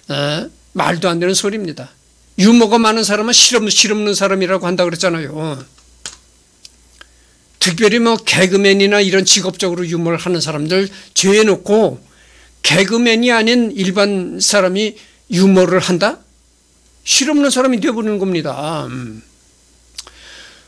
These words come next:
프랑스가 세속주의, 개인주의, 자유적인 색이 강해지면서 서유럽에서도 성관계가 무척 자유로운 편임은 사실이다. 그러나 프랑스 대혁명이나 파리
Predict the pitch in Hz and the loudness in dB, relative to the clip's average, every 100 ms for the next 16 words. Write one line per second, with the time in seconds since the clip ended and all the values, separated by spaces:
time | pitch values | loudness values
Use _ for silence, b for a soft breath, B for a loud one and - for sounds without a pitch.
0 | B _ - 233 226 208 233 233 208 214 | B _ 2 2 2 0 0 2 2 0
1 | 214 196 226 220 185 190 180 196 190 170 | -2 -2 -2 2 2 4 2 0 -2 -4
2 | 175 165 185 170 180 170 185 175 170 165 | -8 -8 -6 -4 -2 -2 -4 -4 -4 -4
3 | 156 175 202 185 170 165 156 - b b | -2 2 2 0 -2 -2 -8 -12 b b
4 | b - - 208 220 185 214 202 190 175 | b -4 0 0 -2 -2 -2 -2 -4 -6
5 | 160 - _ b b - - 208 202 196 | -14 -16 _ b b -6 0 2 2 0
6 | 190 185 196 175 170 214 196 175 196 214 | 0 -2 -2 -2 -4 -4 -4 -2 -2 -2
7 | 240 214 208 202 240 226 175 165 170 120 | -4 -4 -4 -2 -2 -2 -2 -4 -4 -10
8 | 104 _ b b b b _ 196 208 208 | -12 _ b b b b _ 2 2 2
9 | 202 202 196 196 - 170 175 185 190 180 | 2 0 2 -2 -2 -2 0 0 2 0
10 | 180 170 - 196 233 220 | 0 -4 -2 0 0 -2